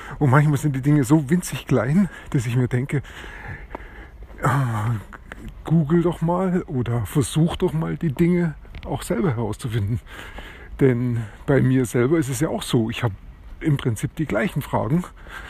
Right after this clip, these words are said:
oder ich hab sie gehabt und hab halt dann damit gearbeitet und hab halt dann ausprobiert, was funktioniert, was funktioniert nicht und hab daraus dann auch gelernt und kann jetzt auch die Antworten dazu geben.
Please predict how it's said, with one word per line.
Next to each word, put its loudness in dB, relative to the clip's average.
oder 4
ich 2
hab 2
sie -4
gehabt -2
und -2
hab -4
halt 0
dann -2
damit 0
gearbeitet 0
und 2
hab 2
halt 0
dann 0
ausprobiert, -4
was -4
funktioniert, 0
was -4
funktioniert -4
nicht 0
und -2
hab -2
daraus 0
dann -2
auch -4
gelernt 0
und 0
kann 2
jetzt -2
auch -4
die 0
Antworten 0
dazu -4
geben. -2